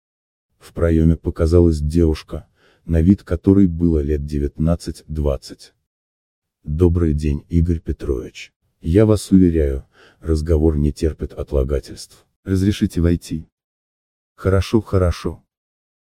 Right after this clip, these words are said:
Проходите». Перед ним в коридоре стояла совсем юная, высокая, около ста семидесяти пяти сантиметров ростом красивая девчонка, с правильными,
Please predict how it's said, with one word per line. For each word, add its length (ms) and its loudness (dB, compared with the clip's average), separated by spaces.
Проходите». 720 -4
Перед 260 0
ним 160 8
в 100 -12
коридоре 480 0
стояла 460 2
совсем 500 -2
юная, 500 4
высокая, 760 -2
около 320 -2
ста 200 -4
семидесяти 680 2
пяти 320 -6
сантиметров 760 -4
ростом 380 -2
красивая 560 -2
девчонка, 800 -8
с 100 -20
правильными, 680 -4